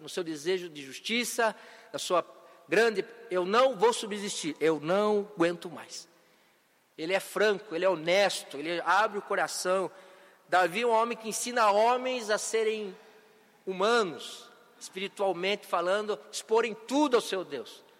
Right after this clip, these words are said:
Não há segredos entre Davi e Deus. Ele fala: "Ó, Senhor, se isso aqui é fruto de disciplina espiritual,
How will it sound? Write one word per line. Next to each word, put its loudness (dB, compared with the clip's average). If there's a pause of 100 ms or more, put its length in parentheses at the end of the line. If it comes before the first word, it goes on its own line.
(160)
Não 0
há 6
segredos 4
entre -4
Davi -4
e -12
Deus. -18 (260)
Ele -4
fala: 4
"Ó, 6
Senhor, 0
se -6
isso -2
aqui -2
é 0
fruto -14
de -20
disciplina -10
espiritual, -6